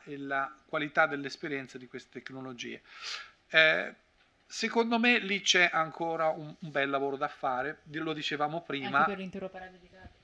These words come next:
Speaker 1: L'interoperabilità è, è, è il, è il problema di rendere connesse queste esperienze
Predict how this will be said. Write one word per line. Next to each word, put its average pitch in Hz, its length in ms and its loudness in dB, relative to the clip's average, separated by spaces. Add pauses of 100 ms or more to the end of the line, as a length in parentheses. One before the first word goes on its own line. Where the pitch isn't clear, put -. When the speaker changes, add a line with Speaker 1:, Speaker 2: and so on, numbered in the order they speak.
(640)
Speaker 1:
L'interoperabilità 180 1400 10
è, 147 460 -2
è, 143 240 -10 (320)
è 131 240 -20
il, 131 160 -14
è - 80 -20
il 135 60 -20
problema 143 380 2
di 143 220 -8 (120)
rendere 143 460 4
connesse 151 520 -4
queste 131 220 -8
esperienze 131 760 -4